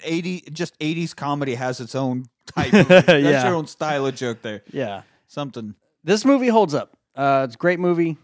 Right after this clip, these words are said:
Speaker 2: Got a lot of big names behind it. The music's great. Yeah, this is definitely rewatchable.
Speaker 1: Hell yeah. Hell yeah. All right. Well,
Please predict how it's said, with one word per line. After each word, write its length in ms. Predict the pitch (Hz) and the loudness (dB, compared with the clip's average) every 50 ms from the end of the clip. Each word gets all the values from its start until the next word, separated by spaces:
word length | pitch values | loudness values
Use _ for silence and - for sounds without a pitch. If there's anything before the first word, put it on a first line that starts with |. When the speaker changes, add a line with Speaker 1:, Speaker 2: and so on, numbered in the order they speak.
| _ _ _ _ _ _ | _ _ _ _ _ _
Speaker 2:
Got 200 | 143 135 120 117 _ | -10 -10 -10 -10 _
a 40 | - | -4
lot 160 | 127 135 139 | -2 -2 -2
of 80 | 135 120 | -2 -2
big 180 | 139 147 131 139 | -2 -2 0 0
names 280 | 143 143 143 139 113 120 | 0 0 0 -2 -4 -6
behind 380 | 127 113 135 143 143 143 135 139 | -8 -4 -2 -2 -2 -2 -4 -4
it. 60 | 120 | -6
The 60 | 123 | -6
music's 380 | 127 135 139 127 127 127 - - | -4 -4 -4 -4 -6 -10 -12 -10
great. 320 | - 147 139 139 139 127 - - | -8 -6 -6 -4 -6 -8 -14 -16
Yeah, 180 | 131 135 123 113 | -12 -10 -8 -8
this 100 | 110 110 | -8 -8
is 120 | 156 151 131 | -8 -8 -4
definitely 440 | 156 151 139 - 151 135 123 127 123 | -2 -2 -2 -2 -4 -6 -4 -4 -6
rewatchable. 560 | 120 117 113 104 104 - - 98 95 90 90 _ _ _ _ _ _ _ - | -4 -4 -4 -6 -8 -10 -14 -14 -14 -14 -16 _ _ _ _ _ _ _ -14
Speaker 1:
Hell 220 | 127 127 131 127 123 | -10 -8 -6 -6 -4
yeah. 300 | 117 117 117 110 107 95 - _ | -4 -4 -4 -6 -8 -10 -14 _
Hell 240 | - 143 143 143 135 | -10 -8 -6 -6 -6
yeah. 240 | 127 120 107 101 104 - | -6 -8 -8 -10 -10 -8
All 100 | 135 160 | -6 -4
right. 320 | 180 170 156 156 160 - | -2 -2 -2 -4 -6 -6
Well, 360 | 139 151 160 165 - - - | -6 -6 -6 -6 -8 -10 -18